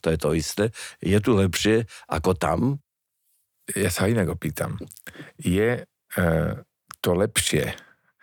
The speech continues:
Speaker 2: čo hudba ponúka, ten sociálny komfort,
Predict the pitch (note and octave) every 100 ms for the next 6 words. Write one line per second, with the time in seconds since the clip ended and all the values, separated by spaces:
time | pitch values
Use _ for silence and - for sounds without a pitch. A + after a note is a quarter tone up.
0 | - - - _ A3 A3 A#2 - E2 D#2+
1 | A2+ G2+ - F#2 F#2 E2 D#2 D2+ - -
2 | _ _ _ - _ _ _ _ - E2
3 | - F2 - F2 F2 D#2+ D2+ D2+ A2 A2+
4 | -